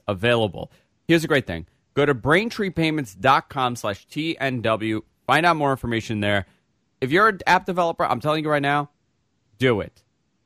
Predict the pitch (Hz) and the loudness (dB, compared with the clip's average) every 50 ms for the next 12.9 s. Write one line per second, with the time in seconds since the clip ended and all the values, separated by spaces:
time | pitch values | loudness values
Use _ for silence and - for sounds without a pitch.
0 | _ _ - 135 131 139 - - 147 127 120 123 110 98 87 85 82 - _ 123 | _ _ 2 2 2 4 2 2 2 2 2 0 -2 -2 -2 -4 -6 -8 _ -6
1 | 98 127 117 104 101 131 135 - 147 135 117 127 - - 113 113 110 104 101 95 | -4 -2 -2 -2 -4 -6 -6 -6 -6 -6 -6 -4 -4 -2 -2 -2 -2 -2 -6 -8
2 | - _ _ _ _ _ _ _ _ - 113 110 104 104 - - 69 _ _ _ | -12 _ _ _ _ _ _ _ _ -6 -6 -6 -6 -8 -10 -14 -20 _ _ _
3 | _ _ - - - - - 190 190 196 - - - - 147 151 147 131 - - | _ _ -16 -14 -12 -2 2 2 2 2 0 -6 -8 -4 -2 -2 -2 -4 -4 -6
4 | 127 127 117 101 92 113 117 127 143 147 - - 156 151 139 151 135 120 117 113 | -6 -6 -6 -6 -6 -2 0 0 0 0 -2 -4 -6 -4 -2 -2 0 2 2 2
5 | 110 104 98 92 90 82 - _ _ _ _ _ _ - 139 127 127 120 - 123 | 2 2 2 0 -2 -4 -10 _ _ _ _ _ _ -4 -2 0 -2 0 2 2
6 | 127 127 123 - - 120 113 107 107 - - 113 98 101 110 92 117 113 113 117 | 2 2 2 0 -4 -4 -4 -4 -4 -4 -6 -6 -6 -6 -4 0 0 2 2 0
7 | 107 - 107 104 101 95 98 90 - _ - 104 95 92 87 85 - - - _ | 0 -2 -2 -4 -2 -4 -6 -10 -10 _ -6 -6 -4 -6 -6 -8 -12 -14 -18 _
8 | _ _ _ _ - 143 180 226 233 214 - 220 190 156 170 156 151 143 143 127 | _ _ _ _ 2 4 4 4 4 0 -6 -8 -8 -4 -4 -4 -2 -4 -6 -8
9 | - - 80 107 104 135 131 143 - - - 117 113 110 104 98 98 - - - | -10 -14 -12 -4 0 2 2 2 0 -4 -6 -4 -4 -4 -4 -6 -10 -14 -8 -4
10 | 104 98 90 - - - - 107 104 - - 104 98 95 117 135 180 180 139 113 | -2 -2 -2 -4 -8 -8 -6 -6 -4 -4 -4 -4 -2 -2 -2 -2 0 0 0 0
11 | 107 107 107 - 123 117 117 107 - - - - - 110 104 101 95 90 - 127 | -2 -2 -4 -6 -6 -6 -8 -10 -10 -14 -14 -8 -6 -6 -4 -4 -6 -4 -4 -4
12 | 151 - - 104 - _ - 151 - - - - 139 156 165 180 180 160 | -2 -2 -4 -6 -6 _ -4 -4 -4 -6 -2 2 4 4 4 4 2 -2